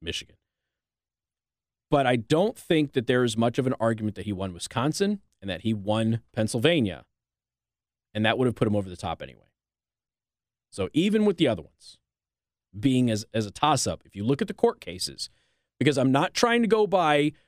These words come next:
partisan groups or even political audits, okay? I'm trying to go by the court rulings in those states, both prior to the election and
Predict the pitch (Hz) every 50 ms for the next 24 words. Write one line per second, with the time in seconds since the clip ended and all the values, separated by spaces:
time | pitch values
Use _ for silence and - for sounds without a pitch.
0 | _ _ _ _ _ _ _ - - - 139 147 165 175 165 - 190 185 175 -
1 | 147 156 165 160 160 160 - - - - - - - _ _ _ _ _ _ -
2 | 120 120 120 123 117 117 117 117 117 117 - _ _ _ 147 156 170 185 170 226
3 | 240 233 247 220 - - 208 196 196 196 202 202 220 220 226 254 320 302 - 87
4 | - - - - - - _ - 92 82 113 - - - 113 123 123 117 - -
5 | - - - 170 185 202 226 233 214 214 202 165 180 160 156 160 147 127 135 123
6 | 117 107 101 - - - - - 185 202 220 233 226 - - 139 131 135 170 220
7 | 240 233 214 175 131 110 104 104 110 107 104 - - 156 175 196 208 214 185 185
8 | 175 170 180 175 - - - - - 107 - - - - - - - - _ _
9 | _ _ _ _ _ _ _ _ _ _ _ _ _ _ _ _ _ _ _ _
10 | _ 135 131 127 - - _ _ _ _ _ _ _ - - - - 117 117 123
11 | 151 180 220 254 269 269 - _ - - 196 214 214 202 202 196 - - - 220
12 | 226 226 233 - _ _ _ - 151 156 160 151